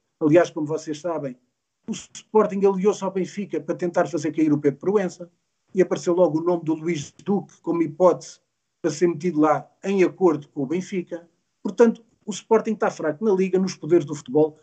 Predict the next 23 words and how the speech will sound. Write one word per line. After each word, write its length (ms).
nos 180
poderes 320
fora 260
do 100
futebol. 560
E, 40
portanto, 460
o 40
Sporting 440
tem 220
que 100
recuperar 720
voz. 520
Tem 180
que 100
recuperar, 480
quem 160
vier 200
a 60
seguir 240
tem 180
que 60
recuperar 460